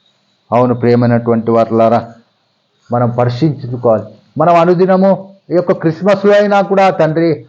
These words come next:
ఆ జ్ఞానులు వెతికారు, అటువంటి హృదయం మాకి, ఆ నక్షత్రం నడిపించింది, అటువంటి వాక్యమును మాకి, ఆ వారు ఆ మార్గదర్శకత్వాన్ని మాకి, తండ్రి, నీ వాక్యం నడిపించింది, మా జీవితంలో నిన్ను ఆరాధించుటకు,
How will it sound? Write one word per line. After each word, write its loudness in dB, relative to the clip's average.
ఆ 0
జ్ఞానులు 2
వెతికారు, 0
అటువంటి 0
హృదయం 0
మాకి, 0
ఆ 2
నక్షత్రం 0
నడిపించింది, -2
అటువంటి 0
వాక్యమును 0
మాకి, -2
ఆ 4
వారు 2
ఆ 2
మార్గదర్శకత్వాన్ని 0
మాకి, -2
తండ్రి, 2
నీ 2
వాక్యం 2
నడిపించింది, 0
మా 2
జీవితంలో 2
నిన్ను -2
ఆరాధించుటకు, 0